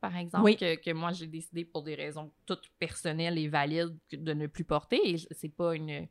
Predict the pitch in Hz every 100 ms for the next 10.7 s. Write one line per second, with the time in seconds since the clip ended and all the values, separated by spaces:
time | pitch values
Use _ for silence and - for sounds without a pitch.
0 | _ 170 175 160 160 160 170 160 151 -
1 | 175 185 240 208 175 160 160 170 165 170
2 | 165 160 156 160 - 165 165 - 170 165
3 | 165 147 147 151 185 190 214 - 185 185
4 | - - - 165 165 180 170 175 - -
5 | - - _ _ - 180 165 165 165 151
6 | 180 208 - 320 220 - 202 220 220 -
7 | 170 - 160 160 160 156 156 175 - 165
8 | 170 165 175 170 170 - 214 175 151 156
9 | 147 147 156 151 - - - 143 170 165
10 | 175 180 - 156 160 -